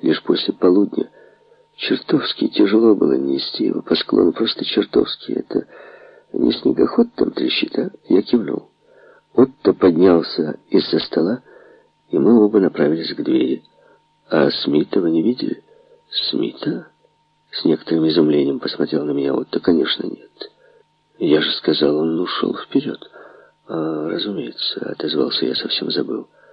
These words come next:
Не успели мы подойти к двери, как она распахнулась. Вошли Конрад и граф,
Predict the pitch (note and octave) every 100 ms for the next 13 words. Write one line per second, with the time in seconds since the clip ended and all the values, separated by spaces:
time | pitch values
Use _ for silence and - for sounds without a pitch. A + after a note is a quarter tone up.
0 | _ _ _ _ - G2+ A2+ - D3+ C#3
1 | B2+ A#2+ G#2+ G#2+ G#2 A2 G2 F2 A2 C3+
2 | F2 A#1 - _ - - - F2+ F2+ -
3 | - - D#2 B2+ - - - _ _ -
4 | - _ - - - F#2+ - A#2 C3 B2+
5 | - - - G#2 F2 C2+ A#1 -